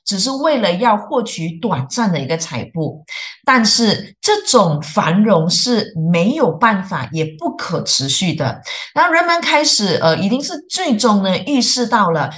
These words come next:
他们所投资的物品在实际上是一种没有用的植物。啊，当然这只是一个炒作的方式，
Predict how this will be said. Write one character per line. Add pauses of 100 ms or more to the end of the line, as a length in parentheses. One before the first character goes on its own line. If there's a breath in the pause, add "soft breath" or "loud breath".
(160 loud breath)
他
们
所
投
资
的
物
品 (280 loud breath)
在
实
际
上
是
一
种
没
有
用
的
植
物。 (300 soft breath)
啊，
当
然
这
只
是
一
个
炒
作
的
方
式，